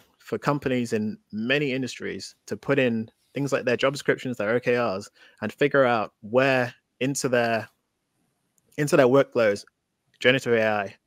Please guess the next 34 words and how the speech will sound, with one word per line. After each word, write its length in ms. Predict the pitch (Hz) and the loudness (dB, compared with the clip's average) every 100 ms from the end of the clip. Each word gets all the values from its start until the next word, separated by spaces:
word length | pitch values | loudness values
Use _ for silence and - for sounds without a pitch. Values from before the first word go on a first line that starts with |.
| - | 0
A 180 | 117 113 | 2 2
I 40 | |
tools, 480 | - 107 101 - - _ _ _ _ _ _ _ - | -2 -4 -4 -8 -16 _ _ _ _ _ _ _ 0
automations 680 | 117 120 110 - 101 101 - _ - | 2 2 0 0 -6 -8 -12 _ -6
will 140 | 107 | -6
fit 380 | - - 117 - _ _ | -2 2 2 2 _ _
so 180 | - 113 | -4 -4
that 60 | 104 | -2
they 100 | 110 | -4
can 160 | 104 | -4
maximize 420 | 110 92 123 104 | -4 -4 -6 -6
their 80 | 98 | -6
productivity 680 | - 101 92 101 98 90 - _ - _ _ - 104 | -6 -6 -6 -10 -12 -18 -20 _ -20 _ _ -10 -6
and, 220 | 107 104 - | -4 -6 -6
and, 280 | 110 104 101 | -4 -2 -2
you 60 | |
know, 160 | 107 98 | -4 -4
connect 300 | - 120 107 | -6 -6 -4
them 160 | 120 101 | -4 -4
with 320 | 101 95 - | -4 -8 -12
consultants 720 | - 107 107 - 98 - - | -10 -2 -2 -2 -8 -12 -14
to, 460 | - 110 101 98 95 - _ | -8 -4 -4 -4 -8 -14 _
you 80 | - | -12
know, 140 | 98 85 - | -10 -10 -16
take 200 | - 104 | -6 -4
that 120 | 101 | -4
even 180 | 95 98 | -4 -6
further 340 | - 95 87 92 | -6 -6 -6 -10
if, 120 | - - | -16 -16
if 140 | - - | -12 -8
needs 180 | 98 95 | -6 -6
be. 260 | - - - _ | -8 -8 -12 _
Now, 100 | 101 | -4
that 240 | 101 123 | 2 4